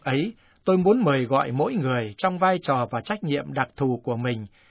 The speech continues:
hãy thực hiện những cử chỉ huynh đệ đối với những người đang bị cầm giữ trong tình trạng nô lệ.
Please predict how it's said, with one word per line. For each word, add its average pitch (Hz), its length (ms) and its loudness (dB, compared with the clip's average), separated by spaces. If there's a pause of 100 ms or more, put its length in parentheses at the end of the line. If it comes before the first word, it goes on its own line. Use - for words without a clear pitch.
hãy 185 280 -4
thực - 160 -6
hiện 127 280 -4
những 202 180 -4
cử 120 300 -4
chỉ 110 220 -8
huynh 160 300 -4
đệ 127 260 -4 (320)
đối 160 220 4
với 196 140 0
những 196 220 -2
người 117 260 -2
đang 165 260 -4
bị 135 100 -2 (120)
cầm 113 260 -4
giữ 147 300 -8
trong 160 280 0
tình 107 220 -6
trạng 123 340 -6
nô 147 140 0
lệ. 120 300 -4